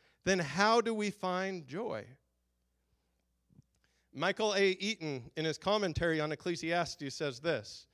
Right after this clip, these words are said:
"If our view of life goes no further than under the sun,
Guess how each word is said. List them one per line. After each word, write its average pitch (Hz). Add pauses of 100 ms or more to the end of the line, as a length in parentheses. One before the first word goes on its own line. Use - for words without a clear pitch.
(340)
"If 170
our 185
view 214
of 220
life 185
goes 165
no 190
further 170
than 156
under 180
the 160
sun, 117